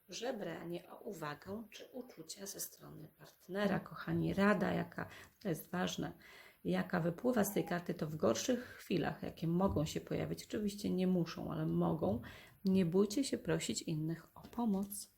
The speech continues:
Dobrze,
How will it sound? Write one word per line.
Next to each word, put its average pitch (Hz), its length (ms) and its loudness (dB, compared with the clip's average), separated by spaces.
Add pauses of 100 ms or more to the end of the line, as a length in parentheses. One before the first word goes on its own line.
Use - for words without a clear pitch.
(4000)
Dobrze, 185 340 -18